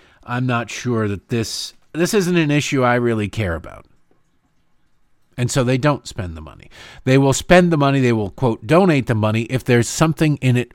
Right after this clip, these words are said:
for them. There are a lot of groups on the right who, when it comes to immigration, get a little squishy. They get a little squishy and they pull the, "Well, we've gotta do this," and they support compromise and things like that. Why? Because some of the big donors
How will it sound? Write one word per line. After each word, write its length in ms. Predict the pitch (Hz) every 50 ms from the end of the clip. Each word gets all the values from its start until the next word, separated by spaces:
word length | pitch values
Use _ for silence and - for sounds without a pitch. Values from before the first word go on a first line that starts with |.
| - -
for 380 | - - - - 135 127 120
them. 420 | 117 98 101 117 123 113 90 71 - _ _ _ - _ _ _ - - - - - _
There 200 | - 120 123 123
are 120 | 127 123 123
a 60 | 123
lot 280 | 127 127 135 147 160
of 100 | 180 165
groups 300 | 127 139 143 147 131 -
on 100 | - 143
the 120 | 131 135 131
right 320 | 117 107 101 101 104 104 - - - _ -
who, 80 | 127
when 120 | 123 123 120
it 140 | 123 -
comes 340 | - - 147 151 160 170 147 -
to 80 | - 147
immigration, 600 | 147 143 143 139 123 139 139 135 131 - - 113
get 140 | 107 123 117
a 60 | 117
little 200 | 113 120 135 147
squishy. 500 | - - - - 156 143 - - 104 - - _ _ _ _ _ _ _ _ _ _ _ _ _ _ _ _ _ _ _ _ _ _ _
They 100 | - 147
get 160 | 147 180 175
a 40 | 165
little 220 | 170 202 220 202
squishy 420 | 180 - - 214 214 185 - 170 147
and 120 | 131 123
they 100 | 131 135
pull 300 | 120 - 170 180 180 180
the, 260 | 160 156 147 147 151
"Well, 340 | 147 165 190 196 196 196 190
we've 160 | 185 180 170
gotta 240 | 160 170 170 165 165
do 140 | 160 165 156
this," 240 | 147 147 147 139 -
and 140 | 143 127 127
they 160 | 127 127 131
support 540 | - - 139 - 185 180 165 - - _ -
compromise 840 | - - 175 156 123 - 127 104 90 92 85 82 78 76 73 -
and 100 | - 87
things 280 | 82 - 92 85 80 -
like 160 | 87 82 -
that. 200 | - 87 90 92
Why? 220 | 110 123 147 180 180 - - - - - - - - _
Because 340 | - 139 131 - 156 135 123
some 280 | - - - 190 202 214
of 160 | 208 170 156
the 80 | 180
big 280 | 156 131 160 165 143 135
donors 600 | 127 151 180 196 175 135 113 113 120 - - -